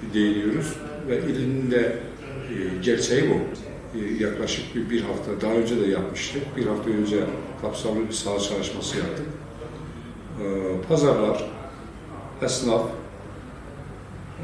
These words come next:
e, ziyaretlerinde bulunduk. Genelde maddi kriz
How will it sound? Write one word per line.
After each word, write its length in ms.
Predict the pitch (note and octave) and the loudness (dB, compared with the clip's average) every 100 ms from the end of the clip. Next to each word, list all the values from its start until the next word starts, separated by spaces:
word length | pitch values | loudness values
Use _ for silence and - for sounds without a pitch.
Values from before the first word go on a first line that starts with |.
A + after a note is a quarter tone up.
| G#2 | 0
e, 260 | G2 F#2+ F#2+ - - - - - - - A#2 | 2 2 0 -4 -6 -10 -12 -12 -12 -12 -4
ziyaretlerinde 600 | A2+ A2+ - - A#2 G#2+ | 2 4 4 4 2 2
bulunduk. 460 | F#2 F2 E2+ - - - - - - - - - | 2 0 0 -2 -4 -6 -10 -12 -12 -10 -10 -4
Genelde 320 | F#3 F3+ - - - - | 2 4 4 2 2 4
maddi 320 | D#3 E3 - | 6 6 6
kriz 500 | B2+ A2 - - - | 6 6 6 0 -4